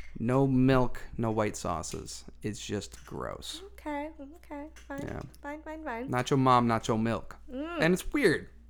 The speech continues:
Speaker 1: You shouldn't be an adult drinking milk. That's for babies. Drink a beer.
Speaker 2: Okay, okay. So what milk are you drinking then? Like, what version of milk?
Speaker 1: Uh, I drink the almond milk because I'm
Speaker 2: Almond
Speaker 1: trying
Speaker 2: milk.
Speaker 1: to destroy California. <laughs>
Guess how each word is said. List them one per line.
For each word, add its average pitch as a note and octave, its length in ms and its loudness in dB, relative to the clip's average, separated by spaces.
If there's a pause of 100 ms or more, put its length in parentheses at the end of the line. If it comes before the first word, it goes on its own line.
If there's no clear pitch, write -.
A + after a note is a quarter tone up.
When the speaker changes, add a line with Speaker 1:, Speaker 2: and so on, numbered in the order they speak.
(100)
Speaker 1:
You D#4+ 80 -2
shouldn't F3+ 160 4
be C#3+ 60 10
an A#2+ 40 0
adult G#2+ 440 -6
drinking G#2+ 440 -4
milk. B2 240 -2
That's - 180 -4
for - 240 -4 (300)
babies. D#3 560 2
Drink G4+ 240 0
a C3+ 100 -2 (160)
beer. F2+ 460 -8 (160)
Speaker 2:
Okay, C4+ 1300 -2
okay. D#4 320 4
So D#4 140 0
what D4+ 240 0
milk D4+ 200 -2 (120)
are C4+ 140 0
you A#3+ 220 -4
drinking G3+ 380 -8
then? G3 180 -6
Like, G3 160 -4
what G3+ 160 -4
version G3+ 300 -6
of G3 120 -8
milk? G3 300 -8
Speaker 1:
Uh, B2+ 240 8
I B2+ 100 0
drink C3+ 220 2
the A2 120 2
almond A2+ 320 2
milk G#2+ 220 -2
because A2 220 -4
I'm G2+ 40 0
Speaker 2:
Almond G#2 120 -2
Speaker 1:
trying A2+ 200 2
Speaker 2:
milk. F#2+ 40 -2
Speaker 1:
to G2 60 -4
destroy G2+ 380 -2
California. G2+ 800 -6 (200)
<laughs> E3 100 0